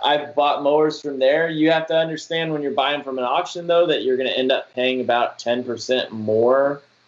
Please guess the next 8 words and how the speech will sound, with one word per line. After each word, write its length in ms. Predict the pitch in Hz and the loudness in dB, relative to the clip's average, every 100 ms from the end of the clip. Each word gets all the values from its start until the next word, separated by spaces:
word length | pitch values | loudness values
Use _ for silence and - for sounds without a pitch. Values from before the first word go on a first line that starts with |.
| _ _ _ | _ _ _
on 260 | 110 113 113 | -2 -2 -2
top 380 | 127 131 143 | -2 -2 0
of 160 | 139 113 | -2 -2
what 240 | 127 135 | 0 0
you 200 | 120 123 | -2 -2
end 180 | 131 123 | 0 0
up 240 | 117 - - | -2 -2 0
bidding 480 | 147 175 170 165 | 2 0 -4 -10